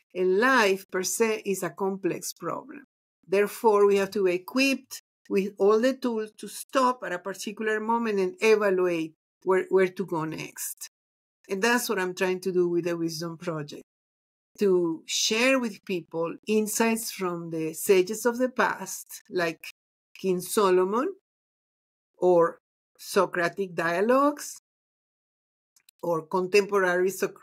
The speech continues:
uh, dialogue, like the physicist David Bohm and his Learning One, Learning Two, and Learning Three model of what dialogue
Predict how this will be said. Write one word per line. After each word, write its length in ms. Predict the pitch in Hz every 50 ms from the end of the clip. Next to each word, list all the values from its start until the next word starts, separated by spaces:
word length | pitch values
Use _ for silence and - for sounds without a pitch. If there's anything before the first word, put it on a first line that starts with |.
| - _ -
uh, 60 | 139 - - - - - - _ - _
dialogue, 560 | - 175 180 180 185 196 190 190 185 185 180
like 260 | 185 175 165 160 151 156
the 280 | 156 151 143 135 - _ _ _ _ _ _
physicist 680 | - - 190 190 185 190 190 156 - - 180 156 - -
David 380 | 180 175 170 170 175 170 165
Bohm 480 | - 180 180 185 196 220 240 247 262 262 _ -
and 200 | 170 165 165 170
his 260 | 165 165 160 - - _ _ _ _ -
Learning 320 | - 175 175 170 175 175
One, 240 | 170 170 170 180 185
Learning 380 | 185 180 170 165 165 165 165 - _ _
Two, 140 | - 190 185
and 140 | 185 175 165
Learning 340 | 165 165 160 165 165 160 151
Three 380 | - - 165 190 190 196 196
model 560 | 185 180 175 175 185 196 220 240 285 320 320 - _ _ _ _ _ _ _ _ _ _ _ _ -
of 180 | 160 175 - -
what 220 | 175 170 170 165
dialogue 520 | 190 180 175 175 165 165 165 160 156 147